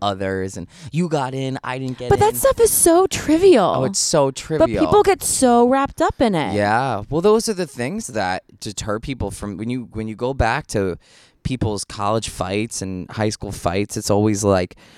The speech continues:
Speaker 1: "Well, you know, like, and we were in that group where we, like, all ordered our I Ds together and, like, she didn't pay for the I Ds <laughs> and they stole our I Ds." And it's like, I feel like there's so many moments that we've had that people would normally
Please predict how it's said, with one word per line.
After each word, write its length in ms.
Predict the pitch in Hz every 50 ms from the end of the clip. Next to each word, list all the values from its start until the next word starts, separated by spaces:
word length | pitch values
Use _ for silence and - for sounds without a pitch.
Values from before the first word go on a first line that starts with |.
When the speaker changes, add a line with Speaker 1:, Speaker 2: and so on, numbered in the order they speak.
| - _ _
Speaker 1:
"Well, 340 | - 143 151 156 165 170 175 180
you 200 | 185 - - 170
know, 260 | 165 156 156 156 156
like, 220 | 156 - - -
and 160 | - 147 151
we 100 | 160 175
were 120 | 170 165 170
in 220 | 165 170 - -
that 240 | - - - - 170
group 340 | - 170 170 165 170 170 -
where 80 | 170 160
we, 140 | 160 156 156
like, 180 | 165 165 - -
all 200 | - 151 151 151 -
ordered 280 | - 175 165 165 165 165
our 240 | 156 147 139 139 - -
I 120 | - 143
Ds 440 | 143 139 139 151 143 139 147 165 -
together 480 | - - 180 - 170 165 170 180 180 185
and, 160 | - 170 -
like, 180 | - - - - -
she 180 | - - -
didn't 240 | 170 170 - - -
pay 300 | - - 139 123 135 139
for 160 | 147 - -
the 100 | 170 135 -
I 160 | - 151 143 170
Ds 580 | 139 127 120 113 117 123 - - 220 202 - - -
<laughs> 80 | -
and 140 | - 185 175 -
they 140 | 175 -
stole 400 | 165 - - - - 143 117 117
our 100 | 135 135 - -
I 140 | - 135 - _ 143
Ds." 420 | - 123 117 120 127 135 139 143 143
And 120 | 131 123
it's 200 | 117 120 - -
like, 180 | 131 123 117 _ _ _ _ _ _ _ _ _
I 40 | -
feel 120 | 147 170 190
like 40 |
there's 160 | 180 180 160 -
so 180 | - 165 151
many 140 | 151 156 156
moments 300 | 143 123 113 110 104 -
that 80 | - 101
we've 160 | 104 107 98
had 160 | 107 101 95
that 100 | 90 90 -
people 220 | - - 107 107 104
would 120 | 98 95
normally 460 | 101 98 95 95 101 101 95 90 85